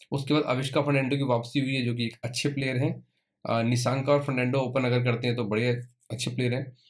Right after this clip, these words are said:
समारा विक्रमा एक और अच्छे प्लेयर इनको मिलते हैं। तीनों सेम, सेम से तरह से खेलते हैं, इनफैक्ट चारों, मेंडिस, निसंगा, फर्नांडो, समारा विक्रमा सेम खेलते हैं, टेक्निकल प्लेयर हैं चारों ही। चारों ही, अ, running between the wicket अच्छे करते हैं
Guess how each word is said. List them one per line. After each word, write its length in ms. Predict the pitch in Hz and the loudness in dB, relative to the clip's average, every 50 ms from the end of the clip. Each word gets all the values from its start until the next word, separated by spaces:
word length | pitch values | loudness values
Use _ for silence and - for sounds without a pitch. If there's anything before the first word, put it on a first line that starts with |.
| _ - - _ _ - | _ -20 -20 _ _ -10
समारा 400 | - - 135 120 127 143 156 160 | -4 0 2 4 4 4 4 4
विक्रमा 380 | 151 143 139 143 147 151 147 | 2 0 0 2 2 4 4
एक 200 | 139 131 123 123 | 2 0 0 0
और 180 | 139 143 143 143 | 2 2 2 2
अच्छे 160 | 143 - 156 | 0 -2 -2
प्लेयर 200 | 139 139 139 139 | 0 2 2 2
इनको 140 | 139 139 135 | 2 0 -2
मिलते 280 | 127 123 120 123 139 | 0 0 -2 0 0
हैं। 180 | 143 139 - - _ _ _ - | -2 -2 -4 -8 _ _ _ 0
तीनों 280 | 208 220 233 247 262 277 | 2 2 4 2 2 0
सेम, 340 | 277 - - 185 190 202 | 0 0 2 4 4 2
सेम 260 | 196 - 208 196 202 190 | 2 2 2 2 4 4
से 160 | - 196 190 | 2 2 2
तरह 200 | 190 175 160 151 | 2 2 2 2
से 80 | 160 | 2
खेलते 280 | 147 - - 107 - 117 | 0 0 -2 -2 -2 -2
हैं, 80 | - 175 | 0 0
इनफैक्ट 260 | 170 170 202 185 - | 2 2 2 0 2
चारों, 520 | - 131 123 123 113 98 90 - - - - _ _ - 113 | 2 2 2 2 2 0 -4 -6 -12 -20 -20 _ _ -4 0
मेंडिस, 460 | 120 131 143 151 156 160 151 - - | 2 4 4 4 4 2 0 0 -2
निसंगा, 520 | 139 123 123 120 127 143 143 143 147 143 | 0 0 2 2 2 2 2 2 2 2
फर्नांडो, 600 | 143 143 123 117 117 120 123 123 123 131 135 135 | 2 0 0 0 0 2 0 0 0 0 0 -2
समारा 340 | 135 - 120 117 120 123 120 | -2 -2 0 0 0 0 0
विक्रमा 400 | 117 120 120 - 127 127 127 131 | 0 -2 -2 -2 0 0 0 0
सेम 380 | 135 - - 185 180 175 165 143 | -2 -2 0 0 2 2 0 0
खेलते 340 | - 117 104 95 - 98 | -2 -2 -2 -2 -4 -6
हैं, 120 | 92 - - _ _ _ _ - - _ _ - - - _ - | -8 -8 -10 _ _ _ _ -20 -20 _ _ -20 -20 -14 _ -4
टेक्निकल 380 | 135 131 139 143 143 143 143 139 143 - - - _ _ _ _ _ | -2 0 2 2 4 4 2 2 0 -6 -12 -20 _ _ _ _ _
प्लेयर 220 | 139 135 139 127 147 | -2 -2 0 2 0
हैं 120 | 147 143 | 0 0
चारों 340 | 123 131 120 123 139 143 143 | 2 2 2 4 4 4 2
ही। 180 | 170 180 175 | 2 0 -2
चारों 340 | - - 123 120 127 135 123 | -2 0 0 2 2 0 2
ही, 340 | 127 151 151 156 151 147 143 - _ _ _ _ _ _ _ - | 2 2 2 2 0 -2 -6 -10 _ _ _ _ _ _ _ -2
अ, 380 | 123 123 123 123 123 123 120 117 | 0 2 4 4 4 4 2 2
running 260 | 120 127 139 139 139 | 2 2 2 2 2
between 260 | 127 123 131 131 131 131 | 2 0 -2 -2 0 0
the 80 | 123 | 0
wicket 160 | 123 127 123 | 0 0 0
अच्छे 220 | 127 123 - - 143 | 0 0 0 -2 -2
करते 260 | 131 127 120 120 127 | 0 -2 -2 -2 -2
हैं 300 | 117 127 139 143 - | -2 0 -2 -4 -6